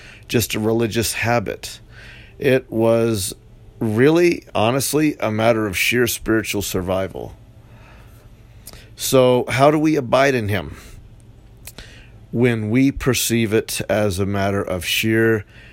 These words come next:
necessity on a daily basis, not a religious option. And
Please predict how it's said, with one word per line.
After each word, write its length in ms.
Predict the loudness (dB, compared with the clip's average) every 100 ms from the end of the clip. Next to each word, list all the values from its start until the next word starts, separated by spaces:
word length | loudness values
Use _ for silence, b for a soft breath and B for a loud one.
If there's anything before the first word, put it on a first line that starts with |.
| B -4
necessity 800 | -4 0 2 2 0 -2 -4 -4
on 180 | -6
a 80 | -6
daily 320 | -4 -4 -2
basis, 720 | -4 -4 -6 -8 -8 -8 -10 -16 -20 -20 -18 -6
not 340 | -2 -2 -4 -6
a 60 |
religious 500 | -4 -4 -4 -6 -6 -6
option. 460 | -4 0 0 0 -12 -20 -20 -20 -20 B B B B B B B B -6
And 640 | -2 0 -2 -2 -4 -6